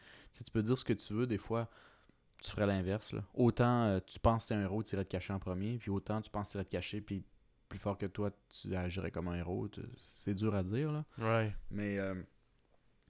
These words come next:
Speaker 1: je pense que si je m'enseigne quelqu'un, je vais être un père présent, même si je regrette la mère. Je pense.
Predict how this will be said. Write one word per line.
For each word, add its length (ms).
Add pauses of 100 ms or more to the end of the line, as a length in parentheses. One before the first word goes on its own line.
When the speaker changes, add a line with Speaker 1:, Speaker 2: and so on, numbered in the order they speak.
(120)
Speaker 1:
je 160
pense 840 (240)
que 440 (300)
si 240
je 80
m'enseigne 400
quelqu'un, 440
je 100
vais 80
être 140
un 100
père 180
présent, 360 (180)
même 220
si 200
je 100
regrette 320
la 120
mère. 240 (680)
Je 80
pense. 420